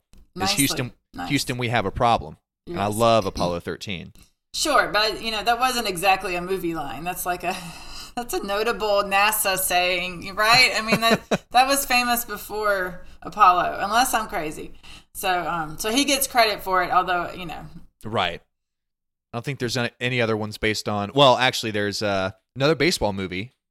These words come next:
Speaker 1: Pride of the Yankees, with, uh, Gary Cooper, I think. Yeah, Gary
Speaker 2: That
Speaker 1: Cooper.
Speaker 2: sounds right. That sounds
Speaker 1: "Today
Speaker 2: right.
Speaker 1: I consider myself the luckiest man on the face of the earth," taken from Lou Gehrig's speech, uh,
Speaker 2: Yes.
Speaker 1: before he quit the league, before he, uh,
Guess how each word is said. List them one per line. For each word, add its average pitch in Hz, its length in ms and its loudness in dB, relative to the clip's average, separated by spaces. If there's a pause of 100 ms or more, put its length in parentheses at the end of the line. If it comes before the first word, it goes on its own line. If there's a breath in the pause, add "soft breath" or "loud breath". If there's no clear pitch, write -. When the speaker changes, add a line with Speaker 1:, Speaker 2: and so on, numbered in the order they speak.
(200)
Speaker 1:
Pride 135 320 4
of 110 80 0
the 110 80 -4
Yankees, 110 640 0
with, 104 300 -4
uh, 92 680 0
Gary 98 380 -4
Cooper, 170 640 -8
I 175 120 -6
think. 185 440 -10
Yeah, 92 240 -4
Gary 113 240 -2
Speaker 2:
That 101 80 -2
Speaker 1:
Cooper. - 40 -4 (240)
Speaker 2:
sounds 90 40 -2
right. 151 300 -6 (180)
That 170 160 -10
sounds - 140 -8
Speaker 1:
"Today 139 300 6
Speaker 2:
right. 131 60 6
Speaker 1:
I - 40 4
consider 123 420 -2
myself 113 500 0
the 110 80 -4
luckiest 110 440 0
man 107 200 -2
on 98 100 -4
the 98 60 -6
face 101 320 -2
of 95 80 -6
the 92 120 -4
earth," 85 240 -4
taken 117 380 -2
from 101 260 -12
Lou 110 160 -4
Gehrig's 101 440 -2
speech, - 560 -4 (260)
uh, 175 40 -8
Speaker 2:
Yes. 98 300 0
Speaker 1:
before 95 300 -4
he 98 120 -6
quit - 240 -6
the 95 80 -8
league, 90 300 -4
before 87 320 -6
he, 92 220 -10
uh, 82 180 -6